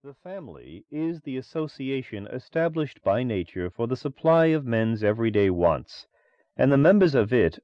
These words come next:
are called by Charondas companions of the cupboard, and by Epimenides, the Cretan,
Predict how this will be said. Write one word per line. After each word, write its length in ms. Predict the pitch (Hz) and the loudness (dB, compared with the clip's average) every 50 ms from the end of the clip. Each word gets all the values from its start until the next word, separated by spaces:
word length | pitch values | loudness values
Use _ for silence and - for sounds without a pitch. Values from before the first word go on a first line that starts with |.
| _ - | _ 2
are 120 | 107 110 | 2 2
called 540 | 104 - - - 165 165 165 165 165 151 131 | 2 0 0 4 4 6 6 6 4 4 6
by 240 | 127 123 120 117 117 | 8 8 8 8 6
Charondas 880 | 113 - - 120 110 113 117 127 123 104 71 65 64 78 - - - - _ _ _ _ _ _ | 4 2 2 4 6 6 6 6 4 4 2 0 0 -2 -4 -8 -14 -20 _ _ _ _ _ _
companions 680 | - 143 131 131 - - 165 170 180 180 175 175 165 147 | 0 2 2 2 2 4 4 6 6 6 6 4 4 4
of 120 | 151 135 131 | 4 2 2
the 100 | 131 127 | 0 -4
cupboard, 560 | - - - 160 123 82 62 58 - - - _ _ _ _ _ _ _ - | -2 2 4 4 4 4 0 -4 -6 -10 -16 _ _ _ _ _ _ _ 2
and 200 | 113 123 139 135 | 4 4 6 8
by 320 | 117 110 104 101 101 101 - | 10 10 10 10 10 8 6
Epimenides, 880 | - 123 - - 104 101 113 131 127 90 73 67 62 65 80 87 - | 4 2 2 2 2 4 4 4 2 2 0 -2 0 0 0 -2 -2
the 100 | - 95 | -4 -8
Cretan, 500 | - - - 127 107 - 85 87 87 85 | -4 0 0 0 2 2 0 0 0 -2